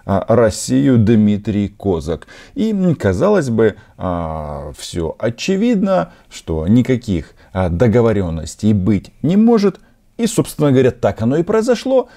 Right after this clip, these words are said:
потому что, а, на вопрос, чем же может похвастаться,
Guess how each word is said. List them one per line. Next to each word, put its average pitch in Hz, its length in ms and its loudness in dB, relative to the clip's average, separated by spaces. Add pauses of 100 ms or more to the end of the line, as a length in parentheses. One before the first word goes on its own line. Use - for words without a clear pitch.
(120)
потому 98 300 -6
что, 90 340 -4 (160)
а, 90 260 -6
на 95 320 0
вопрос, 107 500 0
чем 101 300 -6
же 87 160 -6
может 98 520 -2
похвастаться, 90 1120 -4